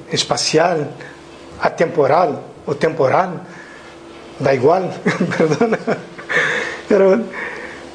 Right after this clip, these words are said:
vamos percorriendo por, y, y, y tocando y acercándonos a planetas, a personas,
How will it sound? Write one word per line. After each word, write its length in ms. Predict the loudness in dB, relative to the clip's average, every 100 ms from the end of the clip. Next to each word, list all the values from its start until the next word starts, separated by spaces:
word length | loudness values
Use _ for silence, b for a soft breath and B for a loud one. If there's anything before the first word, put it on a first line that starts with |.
| -18 -16 0
vamos 300 | 2 4 4
percorriendo 760 | 0 2 0 2 2 6 4 4 -2 -14 -10 2
por, 480 | 4 6 4 2 -2 -6
y, 120 | 0
y, 760 | 0 0 2 4 4 2 -2 -12 -6
y 60 | -4
tocando 640 | 2 0 4 2 4 2 4
y 80 | 2
acercándonos 840 | 2 0 2 2 2 2 -2 -6 B B -4
a 140 | 0
planetas, 720 | 2 2 2 4 2 0 -2 -12 -10
a 80 | -4
personas, 840 | -2 -2 0 2 4 2 0 -4